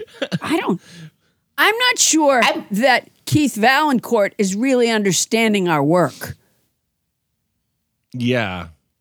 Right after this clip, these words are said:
Speaker 1: I mean, somebody who really understood us would perhaps go with a Son of Sam reference, but not the Mansons.
Speaker 3: Yes. <laughs> Or maybe a, maybe a Jeffrey Dahmer reference.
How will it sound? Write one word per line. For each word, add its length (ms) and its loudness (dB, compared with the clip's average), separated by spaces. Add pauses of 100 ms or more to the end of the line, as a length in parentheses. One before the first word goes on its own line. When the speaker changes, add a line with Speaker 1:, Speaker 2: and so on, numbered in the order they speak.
(420)
Speaker 1:
I 80 -2
mean, 140 2
somebody 640 0 (200)
who 220 2
really 280 0
understood 680 0
us 400 0
would 220 -2
perhaps 440 0
go 160 -2
with 180 -2
a 80 -6
Son 320 0
of 120 -10
Sam 600 2
reference, 520 2
but 220 -6
not 300 -8
the 120 -6
Mansons. 760 2
Speaker 3:
Yes. 60 4
<laughs> 60 0 (480)
Or 80 0
maybe 220 0
a, 120 -2 (200)
maybe 260 2
a 440 -2
Jeffrey 480 0
Dahmer 680 0
reference. 840 -2